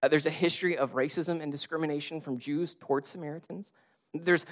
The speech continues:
there's wrong theology and wrong views of Scripture and God on the part of the Samaritans. Right? So there, there, there's a lot, there's a lot for God to overcome.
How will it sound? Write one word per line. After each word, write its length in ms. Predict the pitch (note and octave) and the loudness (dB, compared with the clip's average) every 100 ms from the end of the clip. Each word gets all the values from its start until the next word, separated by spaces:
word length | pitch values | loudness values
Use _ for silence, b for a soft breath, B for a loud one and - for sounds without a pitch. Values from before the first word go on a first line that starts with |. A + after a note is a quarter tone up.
| B | B
there's 160 | E3 | 4
wrong 340 | B2+ C3 C#3 F3 | 6 6 8 6
theology 680 | - D#3+ C3 E3+ D#3+ E3 F3 | 6 8 8 6 2 2 0
and 160 | C3 | 2
wrong 300 | C#3 D#3+ F3+ | 4 6 6
views 260 | D#3+ F#3 F3 | 2 -2 -2
of 120 | C3 | -4
Scripture 640 | - - E3+ - F3+ E3+ - | -6 0 -2 0 0 0 0
and 140 | C#3 | -4
God 300 | C3+ C#3 D3+ | 0 4 4
on 100 | D3+ | 2
the 60 | C#3+ | -4
part 280 | - C#3 C3 | 2 2 2
of 100 | C3 | -4
the 80 | B2+ | -6
Samaritans. 760 | D3+ C#3 A#2+ C#3+ D#3 G3 - _ _ _ - | -4 -6 -6 -10 -12 -14 -14 _ _ _ 8
Right? 160 | G#3 G#3 | 8 10
So 100 | A3 | 10
there, 140 | A3 B B | 8 B B
there, 160 | G#3+ F#3 | 8 12
there's 180 | A3+ G3+ | 12 12
a 60 | |
lot, 460 | F3+ F3 A3+ G#3 - B B B - | 12 10 8 8 6 B B B 6
there's 140 | F3+ | 12
a 60 | G3 | 12
lot 280 | F#3+ G3+ - | 12 10 10
for 60 | |
God 160 | F#3 F3 | 8 10
to 60 | |
overcome. 380 | C#3+ C3+ D3+ - | 8 6 2 0